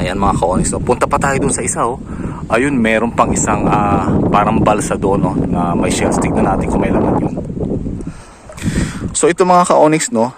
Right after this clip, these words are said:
Nakatali din itong balsa na to para <laughs> hindi maanod sa, doon sa laot ng dagat, no? Meron din siya, nakatali din siya sa bato. Ayan, no?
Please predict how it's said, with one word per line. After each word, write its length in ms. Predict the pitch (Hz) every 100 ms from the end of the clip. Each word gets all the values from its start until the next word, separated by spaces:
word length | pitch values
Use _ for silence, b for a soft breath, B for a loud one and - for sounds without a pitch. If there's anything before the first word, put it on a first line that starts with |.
| -
Nakatali 960 | 120 143 135 131 135 - 131 123 127 120
din 160 | 123
itong 240 | 117 123 113
balsa 320 | 107 107 113
na 80 | 104
to 80 |
para 240 | 107 107 107
<laughs> 20 | 104
hindi 240 | 113 95 - 117 B B -
maanod 560 | 110 - 113 113 113
sa, 240 | 107 113 101 - - B B B B -
doon 240 | 135 165
sa 160 | 139 123
laot 480 | 113 107 101 131 123
ng 180 | 110 107
dagat, 400 | 98 95 110 117
no? 160 | 104 110 -
Meron 320 | 104 107 110
din 80 | 110
siya, 160 | 120
nakatali 560 | 107 107 - 104 104 107
din 140 | 110
siya 100 | 110
sa 80 | 107
bato. 400 | 107 120 107 87
Ayan, 160 | 107 131
no? 240 | 113 143